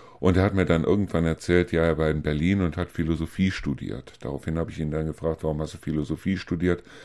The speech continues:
Was wolltest du denn im Endeffekt mit diesem Studium machen? Und darauf meinte er dann wortwörtlich, hätte ich mir das vorher überlegt oder hätte ich mir das überlegt oder wäre ich mit der Überlegung da dran gegangen,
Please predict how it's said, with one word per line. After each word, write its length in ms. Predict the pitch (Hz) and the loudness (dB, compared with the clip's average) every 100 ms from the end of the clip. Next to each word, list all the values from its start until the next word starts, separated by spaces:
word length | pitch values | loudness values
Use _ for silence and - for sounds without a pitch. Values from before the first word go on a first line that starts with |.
| - - | -20 -4
Was 320 | 87 87 - | -2 -2 -2
wolltest 480 | 82 90 - 95 - | 2 2 2 -4 -4
du 80 | 82 | -6
denn 300 | 78 82 78 | 0 0 0
im 180 | 67 69 | -6 -6
Endeffekt 560 | 80 80 92 - 87 - | -4 -2 -2 -2 -6 -6
mit 200 | 78 - | -8 -4
diesem 260 | 80 82 | -2 -2
Studium 520 | - - 85 78 71 76 | -4 -2 -2 0 -2 -2
machen? 340 | 76 - - - - - - - - - | -4 -6 -14 -14 -20 -20 -20 -20 -20 -12
Und 100 | 69 | 0
darauf 300 | 82 85 92 | 4 4 4
meinte 300 | 85 87 92 | 2 2 2
er 80 | 82 | 2
dann 260 | 80 76 73 | 2 0 4
wortwörtlich, 920 | 87 117 - 76 90 - 101 104 - - - | 4 4 0 0 0 0 -2 -2 -10 -20 -16
hätte 200 | - 92 | -4 -4
ich 160 | 104 - | -4 -4
mir 140 | 85 | -4
das 200 | 80 78 | -2 -4
vorher 500 | - 98 104 107 92 | -4 2 4 4 2
überlegt 640 | - 78 73 80 123 143 - | 0 -2 0 2 2 0 -6
oder 160 | 78 | -4
hätte 240 | 76 87 80 | -2 -2 -4
ich 180 | - - | -8 -8
mir 80 | |
das 320 | 71 98 131 - | 0 2 2 -2
überlegt 540 | 113 107 95 87 - | 2 2 4 0 -2
oder 200 | 78 76 | -4 -2
wäre 80 | 76 | -4
ich 120 | - | -8
mit 180 | 67 - | -8 0
der 180 | 104 107 | 2 2
Überlegung 580 | 98 90 92 87 90 | 2 2 2 0 -2
da 140 | - 82 | 0 -4
dran 260 | - 78 | -2 -4
gegangen, 400 | 76 71 73 76 | -4 -6 -4 -6